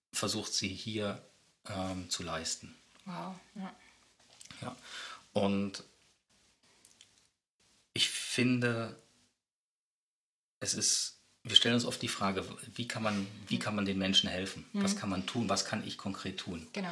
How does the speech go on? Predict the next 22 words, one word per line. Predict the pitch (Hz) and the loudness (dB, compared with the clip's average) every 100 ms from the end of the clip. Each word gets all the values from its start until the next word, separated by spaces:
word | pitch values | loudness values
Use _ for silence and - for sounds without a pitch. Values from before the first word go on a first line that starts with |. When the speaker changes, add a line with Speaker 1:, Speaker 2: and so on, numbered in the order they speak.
| 175 214 185 - | -6 -6 -8 0
Speaker 2:
ja. | 101 98 | 4 4
Speaker 1:
Ähm, | 101 98 - - - | 4 0 -8 -4 0
ich | - | 4
finde, | 127 117 | 4 4
das | 104 | 2
ist | - | 2
ein, | 104 95 95 - - - - | 2 0 -2 -8 -20 -8 0
eine | 101 127 127 92 - - - _ _ _ _ _ _ _ _ _ _ _ _ _ _ _ _ | 4 6 6 4 -2 -18 -20 _ _ _ _ _ _ _ _ _ _ _ _ _ _ _ _
schöne | - 120 120 | 2 4 4
Be-, | 98 - - - - - | 2 -4 -8 -16 -16 -2
alter-, | 101 104 - | -2 0 -2
also | 98 98 | 0 2
schöne, | - 120 104 98 | 2 4 4 2
Speaker 2:
Mhm. | 101 | 4
Speaker 1:
äh, | 98 101 95 95 92 92 98 | 6 6 2 0 -2 -6 -6
ähm, | 98 95 - | -8 -8 -8
und, | 95 | -8
und, | 95 92 | -6 -8
und | - - | -10 -2
funktionierende | 123 117 113 107 113 104 90 - - - | 2 4 4 4 2 2 -2 -6 -8 -2
Variante, | 98 95 92 90 80 - - | 0 0 -2 -4 -8 -12 -8
Speaker 2:
Ja. | - | -6